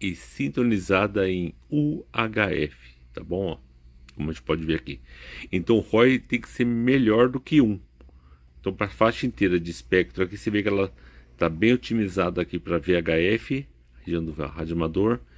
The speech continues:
e pra região do U H F aqui, que é os rádios dual band respondem também, tá?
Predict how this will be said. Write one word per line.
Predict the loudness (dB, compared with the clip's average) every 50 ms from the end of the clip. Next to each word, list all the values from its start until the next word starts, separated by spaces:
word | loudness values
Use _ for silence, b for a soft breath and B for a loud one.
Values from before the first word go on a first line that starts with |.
| b b b b b b b b -6
e | -6
pra | -2 0 0
região | 0 2 0 0 2 0 0 0
do | 0 0
U | 2 2 4 4 4
H | 4 4 4 6
F | 6 4 4 2 0 -8
aqui, | -10 -10 -12 -12
que | -6 -4
é | -4
os | -4 -4 -6
rádios | -6 -6 -6 -6 -6 -8
dual | -2 0 0 0
band | 2 2 2 2 2
respondem | -2 -4 -6 -6 -6 -8 -10 -8 -6 -4 -4 -4 -6 -6
também, | -6 -6 -6 -4 -4 -6 -6
tá? | -8 -6 -6 -6